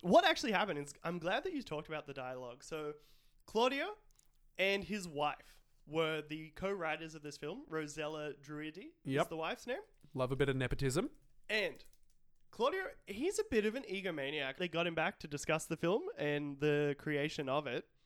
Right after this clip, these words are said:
Speaker 1: He went to America and he's so confident. He's literally said, quoting,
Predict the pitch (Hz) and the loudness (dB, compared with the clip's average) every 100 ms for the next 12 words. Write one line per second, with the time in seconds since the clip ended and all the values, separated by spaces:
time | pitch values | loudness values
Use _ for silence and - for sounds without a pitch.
0 | _ - 185 330 320 311 - _ _ - | _ -4 4 6 6 4 2 _ _ 0
1 | 156 240 302 - 339 180 143 170 170 131 | 4 6 4 4 4 4 4 2 2 0
2 | 131 156 196 - 196 208 220 170 180 - | 0 -2 -2 4 6 6 6 2 2 2
3 | 156 127 - - - 302 370 330 349 294 | 2 0 -2 -6 8 8 8 8 8 10
4 | 262 214 190 190 170 170 | 8 10 12 12 10 6